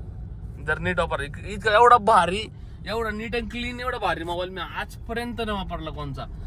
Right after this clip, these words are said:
की एवढा याला वापरला. मी आता थर्टीन घेऊन आलो माझा अजून ना. आता डाटाचे ट्रान्सफर करायचा अख्खा, याला तेवढा पाडलाय ना मी वाईट, एवढा घाम काढला नाही याचा मी आजपर्यंत कोणत्या मोबाईलचा काढला. इलेवन आणि थर्टीन,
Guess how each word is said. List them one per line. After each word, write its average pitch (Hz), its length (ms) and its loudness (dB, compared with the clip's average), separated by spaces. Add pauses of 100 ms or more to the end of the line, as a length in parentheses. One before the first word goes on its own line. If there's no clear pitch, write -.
(160)
की 185 60 -2
एवढा 196 220 0
याला 151 160 -4
वापरला. - 420 -4 (380)
मी 117 80 0
आता 143 160 6
थर्टीन 185 460 8
घेऊन 170 220 10
आलो 175 280 10
माझा 151 220 6
अजून 160 240 2
ना. 185 100 4 (640)
आता 127 120 4
डाटाचे 160 360 6
ट्रान्सफर 156 400 4
करायचा 139 280 4
अख्खा, 147 260 2 (600)
याला 160 180 6
तेवढा 185 260 10
पाडलाय 208 400 10
ना 240 100 8
मी 240 120 4
वाईट, 202 280 10 (960)
एवढा 196 220 10
घाम 220 220 8
काढला 240 260 6
नाही 269 140 4
याचा 185 220 6 (500)
मी 147 60 2
आजपर्यंत 202 460 4
कोणत्या - 300 -8
मोबाईलचा 202 360 -6
काढला. 202 340 -4 (120)
इलेवन 180 400 -4
आणि 180 240 -4
थर्टीन, 185 400 -4